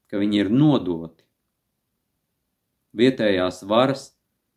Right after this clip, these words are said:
būs nodevušas cilvēkus savā vietā. Viņi būs nodevēji, viņi būs kara noziedznieki. Un tā būs ar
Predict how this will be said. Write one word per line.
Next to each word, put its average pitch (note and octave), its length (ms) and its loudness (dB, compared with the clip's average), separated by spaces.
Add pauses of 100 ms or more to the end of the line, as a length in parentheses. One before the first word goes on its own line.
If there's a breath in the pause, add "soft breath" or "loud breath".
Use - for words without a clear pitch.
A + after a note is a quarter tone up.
(180)
būs G2 280 -6
nodevušas G2+ 840 -2
cilvēkus F2+ 680 -8 (640)
savā F2+ 300 -8
vietā. F2+ 340 -8 (1300)
Viņi G2 180 -6
būs G2 200 -6
nodevēji, A#2 640 0 (1300)
viņi G#2 180 -4
būs G#2 180 -2
kara B2+ 240 0
noziedznieki. E2+ 880 -2 (2750)
Un G2 120 -10
tā B2 160 -2
būs G2 320 -2
ar F#2 200 -6